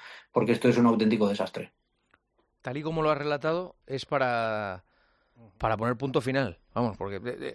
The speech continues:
Speaker 2: eh, claro, según, eh, vas describiendo los cuatro años, eh, decimotercero, decimoquinto, quinto por la cola, ahora último, penúltimo todo el rato.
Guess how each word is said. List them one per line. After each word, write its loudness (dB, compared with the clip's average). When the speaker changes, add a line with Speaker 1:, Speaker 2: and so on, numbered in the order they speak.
Speaker 2:
eh, -10
claro, -2
según, -2
eh, -4
vas 2
describiendo -2
los -4
cuatro 2
años, -6
eh, -8
decimotercero, -2
decimoquinto, -4
quinto -6
por -2
la -2
cola, -4
ahora 2
último, -2
penúltimo -4
todo -2
el -8
rato. -8